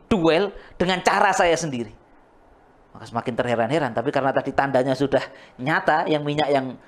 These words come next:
mendidih di atas kepalanya Nabiullah Dawud, maka waktu itu Raja Tolut mengatakan, "Silakan."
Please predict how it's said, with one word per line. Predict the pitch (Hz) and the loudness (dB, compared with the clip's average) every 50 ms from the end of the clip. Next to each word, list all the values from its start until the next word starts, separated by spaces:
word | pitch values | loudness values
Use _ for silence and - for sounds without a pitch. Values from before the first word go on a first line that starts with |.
| - - _ _ _ _ | -20 -20 _ _ _ _
mendidih | 151 156 151 165 160 151 160 160 | -6 -4 -2 -2 -2 0 0 0
di | 147 151 | 2 2
atas | 143 147 147 143 - | 2 2 2 0 -2
kepalanya | 160 147 151 147 147 151 147 147 | -2 0 0 0 0 0 -2 -2
Nabiullah | 127 147 147 143 135 | 0 2 0 0 0
Dawud, | 160 202 190 156 156 151 - | 0 -2 -2 -2 -4 -6 -8
maka | 139 - 151 151 | -8 -4 -2 -4
waktu | 139 - 147 147 | -4 -4 -6 -4
itu | 160 156 | -2 -2
Raja | 139 - 139 | -2 -2 -2
Tolut | 131 151 160 170 160 | -2 0 0 0 -2
mengatakan, | 160 156 156 151 160 151 - 202 196 202 - - - - - - | -2 -4 -2 -2 -2 -4 -4 -6 -10 -10 -16 -20 -20 -20 -20 -18
"Silakan." | - - 226 226 - - - - | -8 -4 -4 -4 -2 -4 -8 -12